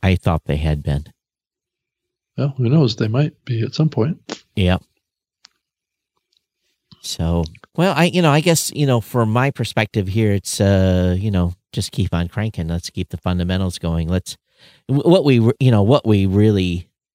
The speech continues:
Speaker 1: and maybe, Rob, what we should do on this show is most of the podcasters are not gonna be affected by any of the stuff that's been going on, these big acquisitions. They're, they're still out there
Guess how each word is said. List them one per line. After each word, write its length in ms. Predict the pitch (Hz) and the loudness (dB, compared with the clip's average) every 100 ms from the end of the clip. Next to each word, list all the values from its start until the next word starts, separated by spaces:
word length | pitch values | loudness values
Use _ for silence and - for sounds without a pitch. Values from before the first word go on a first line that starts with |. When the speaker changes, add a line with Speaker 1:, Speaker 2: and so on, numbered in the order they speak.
| _ _ _ | _ _ _
Speaker 1:
and 140 | 95 | -6
maybe, 300 | 104 113 95 | 0 0 2
Rob, 420 | 95 92 - 92 92 | -2 -2 0 0 0
what 160 | 98 | 0
we 80 | 92 | -2
should 180 | 87 85 | -4 -2
do 140 | 90 | 0
on 140 | 87 82 | 0 0
this 100 | 85 | -4
show 340 | - 92 87 | 0 0 0
is 260 | 78 80 - _ _ _ _ _ _ _ _ _ _ _ _ - | -2 -4 -10 _ _ _ _ _ _ _ _ _ _ _ _ -2
most 280 | 107 160 - | 2 2 0
of 80 | |
the 60 | - | -2
podcasters 560 | 87 82 87 85 90 82 | -2 0 -4 -2 -4 -2
are 80 | |
not 220 | 87 95 78 | -2 -2 -2
gonna 180 | 92 | -2
be 120 | 87 85 | 0 -2
affected 480 | - 82 - 85 80 | -4 -8 -4 -6 -2
by 420 | 80 78 76 76 - _ _ _ _ _ _ _ _ _ _ | -2 0 -2 -6 -12 _ _ _ _ _ _ _ _ _ _
any 220 | 107 104 | 0 2
of 60 | 95 | 2
the 80 | 87 | -2
stuff 240 | - 82 | -4 -6
that's 180 | 82 - | -8 -6
been 140 | 82 | -4
going 280 | 82 82 80 | -2 -2 -2
on, 240 | 80 78 | -2 -4
these 200 | 80 82 | -4 -6
big 180 | - 92 | -2 0
acquisitions. 880 | 87 82 - 85 87 - 85 78 80 | 0 -2 -4 -4 -2 -2 -4 -4 -4
They're, 160 | 92 98 | -4 -2
they're 200 | 95 117 | 0 0
still 260 | - 110 | 0 0
out 160 | 92 85 | 2 0
there 400 | - 90 82 78 | 0 0 0 -2